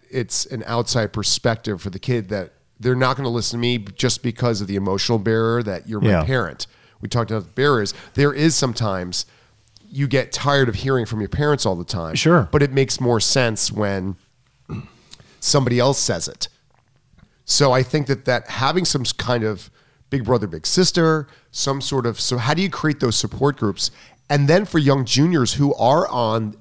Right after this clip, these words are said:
Speaker 1: an elite path or go, wanna go there, how do you create those, how do you create those support systems and then implement them? I don't know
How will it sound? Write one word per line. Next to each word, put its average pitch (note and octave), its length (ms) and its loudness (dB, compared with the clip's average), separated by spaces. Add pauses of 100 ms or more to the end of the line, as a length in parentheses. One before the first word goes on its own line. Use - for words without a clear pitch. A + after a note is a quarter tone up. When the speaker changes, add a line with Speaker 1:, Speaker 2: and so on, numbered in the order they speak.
(120)
Speaker 1:
an A2 100 -4
elite A2 440 -2
path - 500 -8 (480)
or B2 140 2
go, A2+ 180 -4
wanna C3+ 300 2
go G#2 260 0
there, D2 380 -10 (360)
how D#3 300 0
do D3+ 80 -2
you C#3 120 0
create B2 540 -2 (240)
those, G#2 560 0 (340)
how D#3 120 -2
do E3 80 2
you C#3 60 0
create C#3+ 280 0
those D3+ 140 0
support E3+ 320 0
systems D#3 440 -2
and A#2+ 120 -6
then A2 180 -4
implement C3 480 -6
them? E2 220 -8
I C#3+ 100 2
don't D3+ 240 0
know B2+ 520 2